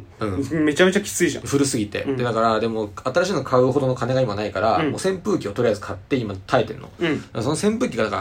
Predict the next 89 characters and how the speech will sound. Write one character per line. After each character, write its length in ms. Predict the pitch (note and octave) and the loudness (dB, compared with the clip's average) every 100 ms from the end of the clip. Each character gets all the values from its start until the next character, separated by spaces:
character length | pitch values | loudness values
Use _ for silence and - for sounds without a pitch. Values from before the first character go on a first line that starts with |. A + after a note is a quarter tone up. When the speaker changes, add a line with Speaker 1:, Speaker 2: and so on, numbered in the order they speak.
| - - | -4 -10
Speaker 1:
ら、 60 | - | -8
す 180 | - B2+ | -6 2
ご 140 | F#3 | 4
い 60 | - | 4
愛 180 | G#2 B2+ | 4 2
ら 80 | |
し 140 | A#2 - | 2 -2
い 40 | |
の 60 | G2 | -6
よ。 60 | - - - - - - - | -14 -20 -20 -20 -20 -20 -10
俺 160 | B2 B2 | 0 4
に 80 | B2 | 4
と 100 | A#2+ | 2
っ 20 | |
て 100 | - | 0
は。 140 | F#2 - | -4 -6
Speaker 2:
愛？ 60 | E2+ | -12
ん？ 40 | - - - - - - - - - | -14 -18 -20 -20 -20 -20 -20 -14 -2
Speaker 1:
え、 140 | - | -2
め 100 | B2 | 0
ち 80 | B2 | 0
ゃ 40 | - | 0
く 100 | G3+ | 2
ち 60 | |
ゃ 60 | C#3+ | 4
愛 120 | D3 | 4
ら 100 | C#3 | 2
し 100 | C3 | -2
い 40 | |
の、 80 | A2 | -6
そ 120 | - | -10
の。 100 | - | 2
Speaker 2:
あ、 120 | F3 D3+ | 4 6
そ 140 | F#3 | 4
う。 40 | C3+ G#3 - - | 6 4 4 -6
愛 140 | - F3+ | 4 8
ら 140 | F3+ | 8
し 180 | F3 D#3 | 6 0
い 40 | |
の 60 | A#2 | 0
ね。 80 | C3+ | 0
Speaker 1:
そ 120 | C#3 | 0
う 40 | |
そ 100 | G#2+ | 2
う 40 | G#2+ | 6
そ 60 | |
う。 40 | E3+ | 10
Speaker 2:
可 40 | |
愛 120 | F3 | 10
ら 120 | F3 E3+ | 8 6
し 100 | E3 | 2
い 60 | |
っ 0 | |
て 60 | - | 2
こ 60 | |
と？ 60 | C#3+ | 4
Speaker 1:
可 60 | D3+ | 6
愛 120 | D3+ | 4
い 20 | |
の 80 | A#2+ | 0
よ。 80 | G2 | -2
Speaker 2:
う 60 | D3+ | 0
ん。 40 | C3+ A#2 | 0 -2
Speaker 1:
扇 240 | - A2+ | -6 -6
風 200 | G2 C3+ | -2 -4
機 140 | G#2 A2 | -4 -8
が。 80 | |
扇 260 | G2+ F#3+ F#3 D#3+ | -4 -2 -2 0
風 140 | G#3+ | 0
機 80 | D3 | 2
の 80 | A#2 | 0
お 20 | |
か 60 | A#2+ | 0
げ 80 | |
で 60 | B2 | 0
今 120 | A2 | -2
た-、 160 | - A#2+ | -4 -4
な 120 | A#2+ | -2
ん 40 | A#2 | -2
と 80 | |
か 60 | G#2 | -4
な 60 | G2+ | -6
っ 40 | |
て 60 | G#2+ | -8
る 80 | |
か 60 | - | -6
ら。 80 | D#3 | -2
Speaker 2:
う 20 | |
ん。 140 | C#3 | -2